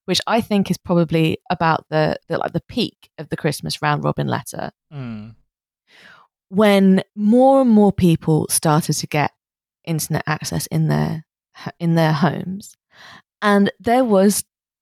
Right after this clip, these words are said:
Speaker 1: like, discussion. And like I said, it's very limited discussion. It's niche discussion. This is not a kind of, this is not, like, what got the nation talking. But it, you know, it, it, like, it came up from time to time, which
Speaker 2: Mm.
Speaker 1: is, will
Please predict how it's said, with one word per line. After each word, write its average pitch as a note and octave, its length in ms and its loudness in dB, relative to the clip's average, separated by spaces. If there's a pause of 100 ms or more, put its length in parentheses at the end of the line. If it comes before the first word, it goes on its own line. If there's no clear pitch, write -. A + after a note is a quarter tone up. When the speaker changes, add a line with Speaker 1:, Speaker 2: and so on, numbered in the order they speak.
(120)
Speaker 1:
like, - 240 2 (100)
discussion. G#3+ 600 2
And A3 100 2
like A3+ 220 2
I A#3 80 0
said, A3+ 200 -2
it's - 200 -2
very G3+ 520 2
limited D3+ 560 2
discussion. - 380 -2
It's D3+ 120 0
niche F3 440 0
discussion. C#3+ 440 -2
This D#3 140 0
is D#3+ 140 2
not D#3+ 300 4
a E3+ 60 0
kind D#3+ 340 -2
of, D#3 60 0 (200)
this A#3+ 100 4
is B3 140 4
not, B3+ 220 2
like, F3 180 0
what F#3+ 220 2
got E3+ 180 0
the F3 80 2
nation E3+ 440 2
talking. D#3 460 2 (240)
But D4+ 160 0
it, - 140 -2
you G4+ 80 0
know, G3 160 2
it, G#3+ 140 2
it, - 160 2
like, A#3+ 180 2
it - 140 0
came A#3 240 2
up G3 120 2
from G3 160 -2
time F3 260 0
to D#3+ 80 -6
time, D#3 320 0 (240)
which G3 240 -4
Speaker 2:
Mm. G3 220 0
Speaker 1:
is, E3 120 0 (320)
will B3+ 460 2